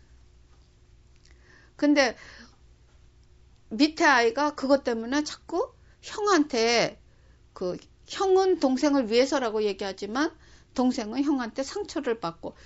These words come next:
제가 두 아이를 비교해가지고 누가 좋다 나쁘다를 하는 게 아닌데 지금 형제끼리 일어나는 얘기예요.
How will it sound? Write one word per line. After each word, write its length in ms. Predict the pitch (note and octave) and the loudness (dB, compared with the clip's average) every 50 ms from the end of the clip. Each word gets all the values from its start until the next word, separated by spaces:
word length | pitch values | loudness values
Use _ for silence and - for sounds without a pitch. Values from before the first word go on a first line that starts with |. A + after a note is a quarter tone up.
| - - - - - | -20 -20 -20 -4 -2
제가 420 | - - C#4+ D4 D4 G#4 A4+ A4+ | 4 6 8 8 8 6 4 4
두 220 | - C#4 C#4 D#4 D#4 | 2 2 6 8 8
아이를 360 | D#4 D4+ D4+ C4+ D4 D4 C#4+ | 8 8 6 4 2 0 2
비교해가지고 1160 | D4 C#4 C4 C#4+ C#4 C4+ C4 A#3+ A#3 A#3 A#3 A3+ A3 A3 G#3+ G#3+ - G#3+ A3 B3 C4 A#3 F3+ - - - - - - | 0 2 4 6 6 6 6 4 2 2 0 0 0 0 -2 -2 2 2 4 4 4 4 2 -2 -8 -18 -20 -14 -4
누가 300 | G3+ A3 B3 A#3+ C#4+ C4+ | -2 0 4 6 6 6
좋다 340 | C4+ B3+ C4 C4 - D4+ C#4 | 6 4 0 2 2 2 4
나쁘다를 480 | B3+ A#3+ A#3 - A3+ A3 A3+ A3 A#3 A#3+ | 4 2 0 0 0 2 2 2 2 0
하는 200 | B3 A3+ A3 G#3 | -4 -4 -4 -4
게 60 | G#3+ | -4
아닌데 400 | G#3 G3 G3+ G#3 A#3+ C4 A#3+ A#3+ | -6 -6 -4 -2 0 0 0 -2
지금 200 | - - B3 C#4+ | -4 -6 -4 -4
형제끼리 640 | - - B4+ A#4 A4+ A4+ - - - A#3 G#3 G#3+ G#3+ | -4 -6 -8 -4 -2 -2 -2 -2 -6 -6 -4 -4 -4
일어나는 560 | G#3+ G#3+ G#3 G#3+ A3 A3+ A3 G#3 G3+ G3 F#3+ | -2 -2 -2 -2 -2 -2 -4 -4 -6 -6 -6
얘기예요. 500 | F#3+ G3+ G3+ G3 F3+ E3 D#3+ - A#1 | -6 -6 -6 -6 -6 -6 -6 -6 -8